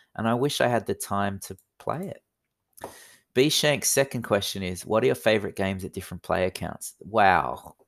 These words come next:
<laughs> That's huge, isn't it? That's a fun question. Um, why don't I pull up an advanced search on B G G of my favorite games,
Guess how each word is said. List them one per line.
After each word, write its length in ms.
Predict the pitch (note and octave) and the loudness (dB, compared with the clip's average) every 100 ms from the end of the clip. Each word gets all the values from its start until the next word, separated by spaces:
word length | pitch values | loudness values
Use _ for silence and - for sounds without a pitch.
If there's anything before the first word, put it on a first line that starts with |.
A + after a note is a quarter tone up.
| _ _ _ _ _ _ _ _ - | _ _ _ _ _ _ _ _ 0
<laughs> 720 | - - - A5 G#5 F#5+ D#5 | 0 0 -4 -8 -10 -12 -8
That's 240 | - - - | -8 -4 -4
huge, 800 | E3+ E3+ D#3 D3+ C3+ A2+ G2 G#2 | 0 0 2 4 4 2 -2 -4
isn't 220 | A2 G2+ | -2 0
it? 200 | F2 - _ - - - | -2 -4 _ -20 -20 -6
That's 240 | - F3 - | 2 2 2
a 60 | |
fun 380 | D#3 - C3 B2 | 0 2 2 2
question. 600 | - A2 G#2+ - D2+ - - _ _ _ _ _ | 0 0 0 -8 -14 -16 -20 _ _ _ _ _
Um, 480 | G#2 A#2+ A#2 A2+ - - _ _ _ _ _ _ _ | 4 6 4 0 -10 -16 _ _ _ _ _ _ _
why 200 | A2+ B2 | 4 4
don't 300 | D#3 E3+ - - | 4 0 -4 -4
I 600 | G#2+ G#2+ G2+ F#2+ F#2+ - _ _ - | 0 0 0 -2 -4 -8 _ _ -16
pull 260 | - A2+ | -4 0
up 280 | G#2+ F2+ - - _ - | 2 0 -4 -20 _ -12
an 120 | G#2+ | -8
advanced 760 | G#2+ G2+ G2+ G2+ G#2 - - - | -8 -8 -6 -4 -4 -6 -6 -4
search 720 | G2+ G2+ - - - - - _ _ _ _ _ _ _ - | -2 -2 -4 -10 -10 -12 -14 _ _ _ _ _ _ _ -8
on 160 | G#2 | -8
B 220 | F#2+ G#2 G2 | -2 -2 -2
G 180 | G2+ | -4
G 400 | F#2 F#2+ F2+ F#2 _ _ _ _ _ - | -4 -4 -2 -4 _ _ _ _ _ -10
of 80 | |
my 180 | G#2+ G2+ | -2 -2
favorite 520 | G2+ A#2+ A#2 G2+ G2 | 0 4 4 4 -2
games, 480 | - D2+ E2 F#2+ G2 | -6 -8 -8 -12 -14